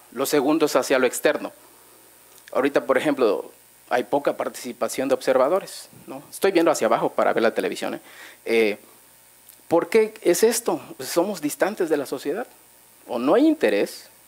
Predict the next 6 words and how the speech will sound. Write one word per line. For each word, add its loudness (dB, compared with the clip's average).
o 4
la 0
sociedad -2
no -4
tiene -2
confianza. -10